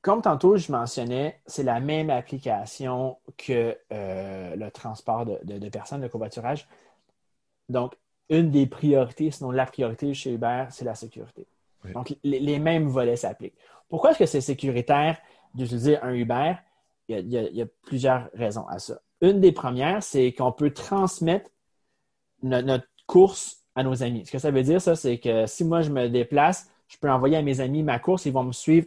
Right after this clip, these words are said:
Speaker 1: en temps réel, ils, ils vont me voir la, l'heure à laquelle je vais arriver.
Speaker 2: Mm-mm.
Speaker 1: Donc, e-,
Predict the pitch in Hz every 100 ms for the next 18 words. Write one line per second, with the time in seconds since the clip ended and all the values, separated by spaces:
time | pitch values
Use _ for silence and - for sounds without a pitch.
0 | - 127 - 135 127 127 160 160 _ _
1 | _ - 139 135 131 127 127 147 147 127
2 | 127 127 135 120 113 123 120 120 104 104
3 | 104 - _ 117 90 110 107 123 139 143
4 | 147 _